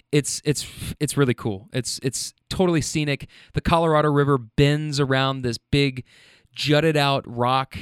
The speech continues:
and it looks dead ass like a horseshoe, obviously, hence the name. And it was weird because when I went there last year, I've only seen it twice now, but when I went there last year on this,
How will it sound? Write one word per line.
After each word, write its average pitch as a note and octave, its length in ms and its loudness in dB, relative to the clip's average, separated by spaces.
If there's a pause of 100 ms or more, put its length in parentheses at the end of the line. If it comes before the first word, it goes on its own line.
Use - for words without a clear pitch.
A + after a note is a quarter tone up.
and C3 140 -2
it C3+ 140 -2
looks D3+ 260 2
dead C3 240 2
ass B2+ 260 2
like A#2+ 100 -4
a A2 80 -2
horseshoe, A#2 540 0 (140)
obviously, A2 420 0
hence A2+ 220 -4
the A2+ 80 -6
name. F#3 340 -2 (840)
And F3 100 2
it G3+ 40 2
was G3 160 2
weird A3+ 300 0
because E3 520 0
when C#3+ 200 -2
I D3+ 80 0
went E3 260 -2
there F#3 240 2
last B2+ 480 -2
year, F3+ 260 -2
I've C3+ 140 -2
only F3+ 160 0
seen F3 200 -2
it C3 100 -4
twice C#3+ 360 -2
now, G#2 200 -4
but A#2 140 -4
when C3+ 140 -2
I C3+ 40 0
went D3+ 180 -2
there D3+ 120 0
last B2+ 400 -2
year A#2+ 160 0
on A#2 100 -2
this, A2+ 220 -6